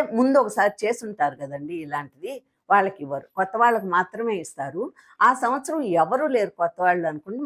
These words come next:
మళ్ళీ పాత వాళ్ళు కూడా చేసుకోవచ్చు అంట. ఇది ఈ సంవత్సరం మళ్ళా స్టార్ట్ చేస్తారని విన్నాను, అది మీ ముందుకు తీసుకొచ్చానండి. ఇది బాగుంది కదండి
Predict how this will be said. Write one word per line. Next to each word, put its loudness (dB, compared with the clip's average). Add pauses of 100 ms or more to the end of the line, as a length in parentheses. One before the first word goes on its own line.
మళ్ళీ 2
పాత 4
వాళ్ళు 4
కూడా 0 (120)
చేసుకోవచ్చు -10
అంట. -16 (140)
ఇది -16 (320)
ఈ -4
సంవత్సరం -2
మళ్ళా 2
స్టార్ట్ 2
చేస్తారని -2
విన్నాను, -8 (320)
అది -2
మీ -2
ముందుకు -4
తీసుకొచ్చానండి. -8 (320)
ఇది -4
బాగుంది 0
కదండి -12